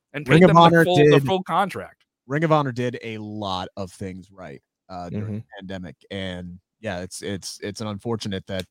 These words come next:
Speaker 2: uh, you know, at the end of the tunnel, this is what happens.
Speaker 1: Let's jump right into it. It is The Rock's twenty-fifth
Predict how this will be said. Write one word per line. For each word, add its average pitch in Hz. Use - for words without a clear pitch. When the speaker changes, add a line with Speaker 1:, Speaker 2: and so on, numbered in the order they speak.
Speaker 2:
uh, 92
you 117
know, 104
at 117
the 117
end 117
of 107
the 101
tunnel, 110
this 95
is 90
what 87
happens. -
Speaker 1:
Let's 175
jump 214
right 202
into 214
it. 208
It 185
is 180
The 185
Rock's 185
twenty-fifth 233